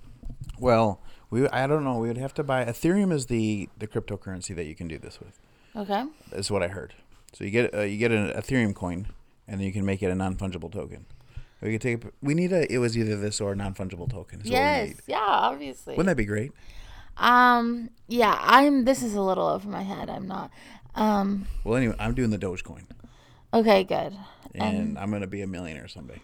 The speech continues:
Speaker 2: Yeah, that'll
Speaker 1: Wouldn't that
Speaker 2: be
Speaker 1: be
Speaker 2: good.
Speaker 1: great?
Speaker 2: That would be great.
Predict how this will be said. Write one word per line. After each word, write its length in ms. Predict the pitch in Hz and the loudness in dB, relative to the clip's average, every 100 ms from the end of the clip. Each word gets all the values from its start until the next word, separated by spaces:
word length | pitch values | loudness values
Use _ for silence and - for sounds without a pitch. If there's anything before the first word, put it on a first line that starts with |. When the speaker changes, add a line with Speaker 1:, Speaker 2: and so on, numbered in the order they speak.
| - - _ - | -18 -20 _ -2
Speaker 2:
Yeah, 340 | 370 440 - - - - | 2 2 0 -6 -2 2
that'll 200 | - 277 | 4 4
Speaker 1:
Wouldn't 100 | - | 2
that 120 | 135 | 2
Speaker 2:
be 80 | 113 | 2
Speaker 1:
be 60 | |
Speaker 2:
good. 60 | 104 | 4
Speaker 1:
great? 200 | 110 92 - - - - | 2 0 -4 -6 -8 -2
Speaker 2:
That 140 | 233 | 2
would 100 | 285 | 2
be 80 | 294 | 2
great. 400 | 277 - 254 254 | -4 -4 -4 -6